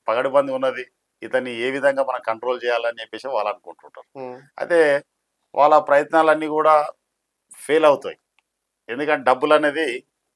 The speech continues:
Speaker 1: ప్రజల సొమ్ము కాదు, ప్రజల్ని ఏ విధంగా మనం బాగుపడాలి, ప్రజల్ని ఏ విధంగా మనం ముందుకు తీసుకురావాలి, ప్రజలకు ఏ విధంగా కోఆర్డినేషన్ చేయాలి. ఎందుకంటే వాళ్ళకి ప్రజలలో రైతాంగం ఉంటది, ఇవాళ చేపలు పట్టే బెస్తవాళ్ళు ఉంటారు, ఆ, రైతులు ఉంటారు,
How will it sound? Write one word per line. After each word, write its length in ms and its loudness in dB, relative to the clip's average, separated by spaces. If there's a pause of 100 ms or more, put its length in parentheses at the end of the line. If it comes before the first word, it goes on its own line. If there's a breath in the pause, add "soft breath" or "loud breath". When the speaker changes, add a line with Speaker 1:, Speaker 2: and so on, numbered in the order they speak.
(640)
Speaker 1:
ప్రజల 300 2
సొమ్ము 220 -2
కాదు, 280 2
ప్రజల్ని 440 0
ఏ 120 0
విధంగా 320 -2
మనం 280 0
బాగుపడాలి, 640 0 (300)
ప్రజల్ని 340 2
ఏ 100 2
విధంగా 320 0
మనం 220 -2 (180)
ముందుకు 200 -10
తీసుకురావాలి, 460 -4
ప్రజలకు 420 0
ఏ 60 0
విధంగా 280 0
కోఆర్డినేషన్ 580 -2
చేయాలి. 260 -6 (220)
ఎందుకంటే 360 -6
వాళ్ళకి 220 -4
ప్రజలలో 440 -4
రైతాంగం 540 -6
ఉంటది, 320 -10 (460)
ఇవాళ 260 -2 (100)
చేపలు 380 -4
పట్టే 220 -2
బెస్తవాళ్ళు 520 -4
ఉంటారు, 280 -8 (400)
ఆ, 180 -4
రైతులు 400 -6
ఉంటారు, 340 -4